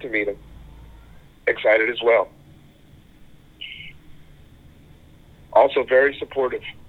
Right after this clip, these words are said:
We were blessed this weekend to have met my son, Jason. But this was right after the, uh,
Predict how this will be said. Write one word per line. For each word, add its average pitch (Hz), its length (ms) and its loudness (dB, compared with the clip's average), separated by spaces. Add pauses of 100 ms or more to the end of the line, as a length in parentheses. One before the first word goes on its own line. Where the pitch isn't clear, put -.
(1700)
We 127 160 -12
were 120 100 -10
blessed 143 440 2 (2000)
this 127 220 -4
weekend 131 440 -2
to 120 100 -6
have 120 260 -2 (1500)
met - 240 -2 (240)
my 110 200 -2
son, 127 260 -4
Jason. 117 400 -2 (840)
But 120 100 -4
this 135 160 -2
was 110 140 -4
right 110 200 2
after 107 300 -4
the, 95 380 -6
uh, 95 60 -10